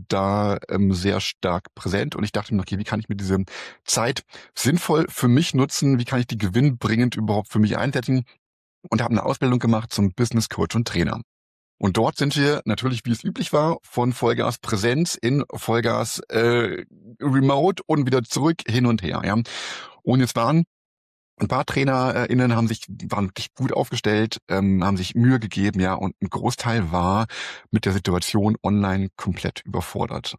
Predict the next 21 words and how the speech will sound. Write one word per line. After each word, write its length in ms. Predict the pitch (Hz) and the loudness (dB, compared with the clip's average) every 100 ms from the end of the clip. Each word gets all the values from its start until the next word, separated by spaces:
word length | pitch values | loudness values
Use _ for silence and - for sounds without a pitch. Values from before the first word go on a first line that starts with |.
| - | -8
ja. 300 | 98 98 107 - | -4 -2 -2 -2
Ähm, 460 | 107 101 101 101 101 - - - - _ _ _ _ _ _ _ _ _ _ - | 0 2 4 4 2 -2 -14 -14 -18 _ _ _ _ _ _ _ _ _ _ -2
ja, 240 | 110 90 - _ _ - | 0 0 -4 _ _ -2
Licht, 400 | 123 131 - - | 0 0 -4 -2
Bild, 380 | 120 127 - - | 2 2 0 -2
Ton, 540 | 135 123 123 123 120 - _ - | 2 4 6 4 2 -2 _ 0
Hintergrund, 880 | 123 143 123 110 226 226 226 - - _ | 2 2 0 2 6 6 6 2 -8 _
Wirkung, 760 | - 107 117 147 - 131 123 120 - - | -4 0 2 2 2 2 4 4 0 -8
wie 200 | - 101 | -4 -2
kann 200 | 117 123 | -2 0
ich 80 | 120 | 0
solche 400 | 120 110 113 107 - - - - | -2 0 2 2 0 -12 -16 -12
Sessions 500 | - 127 - 117 - - | -4 -2 2 2 2 0
ein 120 | 110 | 0
bisschen 260 | 120 - 113 | 0 -2 -2
schöner 320 | - 117 107 | 2 2 2
machen, 380 | 104 104 107 92 | 2 0 -2 -2
wie, 320 | 101 110 110 113 - - - | -2 0 2 0 -2 -14 -8
wie 100 | 107 | -6
kann 220 | - 123 | 0 2
ich 180 | 123 - | 2 0